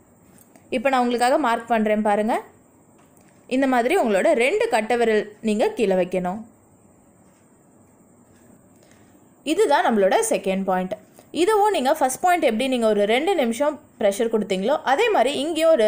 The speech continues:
ரெண்டு நிமிஷம் அளவுக்கு நீங்க ப்ரெஷர் கொடுங்க. இந்த பாயிண்டோட பேர் என்னன்னு பார்த்தீங்கன்னா பி சிக்ஸ். இந்த ரெண்டு பாயிண்ட்டும் பார்த்தீங்கன்னா உங்களோட மன அழுத்தத்தை குறைச்சு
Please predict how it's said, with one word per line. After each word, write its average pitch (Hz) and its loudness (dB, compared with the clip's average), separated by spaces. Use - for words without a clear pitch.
ரெண்டு 294 0
நிமிஷம் 226 -2
அளவுக்கு 190 -2
நீங்க 247 -2
ப்ரெஷர் 196 -2
கொடுங்க. 185 -2
இந்த 440 2
பாயிண்டோட 285 2
பேர் 240 2
என்னன்னு 214 0
பார்த்தீங்கன்னா 190 -2
பி 208 -2
சிக்ஸ். 196 -4
இந்த 262 2
ரெண்டு 381 0
பாயிண்ட்டும் 285 0
பார்த்தீங்கன்னா 202 -2
உங்களோட 202 2
மன 349 0
அழுத்தத்தை 220 0
குறைச்சு 185 -2